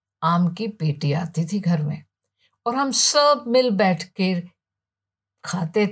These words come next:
थे और दाता का शुक्र करते थे। साथियों, मौसमों ने आना भी है, जाना भी है और फिर आना भी है। यही सच बहुत खूबसूरत बनाता है जिंदगी को,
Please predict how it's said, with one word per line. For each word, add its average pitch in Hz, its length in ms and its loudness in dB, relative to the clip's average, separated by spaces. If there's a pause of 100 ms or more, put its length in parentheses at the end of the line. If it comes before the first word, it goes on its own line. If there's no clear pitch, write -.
थे 226 260 0 (680)
और 254 460 4 (500)
दाता 160 420 -2
का 208 180 -10
शुक्र 170 480 -4
करते 151 460 -8 (100)
थे। - 220 -12 (1040)
साथियों, 302 920 0 (100)
मौसमों 226 520 2
ने 285 160 -2
आना 240 380 4
भी 247 220 2
है, 254 360 4
जाना 196 460 2
भी 233 240 2
है 233 440 0 (200)
और 214 280 -2 (100)
फिर 302 320 -2
आना 165 260 2
भी 156 180 -2
है। 170 360 -4 (340)
यही 330 280 -2
सच 214 460 -2
बहुत 262 300 0
खूबसूरत 196 480 -2
बनाता 156 460 0
है 147 140 0
जिंदगी 135 400 -6
को, - 220 -20